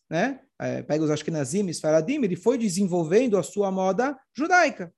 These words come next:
se, se criou uma moda judaica. Então, se você anda hoje em Jerusalém, você vai ver, especialmente no Shabat, você tem todas as cores.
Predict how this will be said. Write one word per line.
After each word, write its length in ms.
se, 240
se 240
criou 300
uma 120
moda 240
judaica. 480
Então, 160
se 60
você 260
anda 300
hoje 240
em 80
Jerusalém, 680
você 120
vai 160
ver, 160
especialmente 500
no 80
Shabat, 460
você 140
tem 180
todas 400
as 120
cores. 540